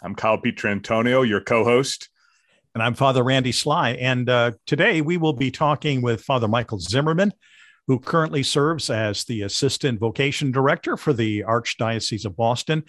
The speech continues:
Speaker 2: as well as an adjunct scripture professor at Saint John's Seminary.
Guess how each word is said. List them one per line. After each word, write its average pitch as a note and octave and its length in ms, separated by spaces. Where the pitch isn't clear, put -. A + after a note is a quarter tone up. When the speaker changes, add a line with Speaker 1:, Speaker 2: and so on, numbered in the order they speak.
Speaker 2:
as A#2 140
well C3 140
as A#2+ 120
an A#2+ 140
adjunct A#2+ 580
scripture - 380
professor B2 600
at G#2+ 100
Saint A2 260
John's G#2+ 320
Seminary. B2 520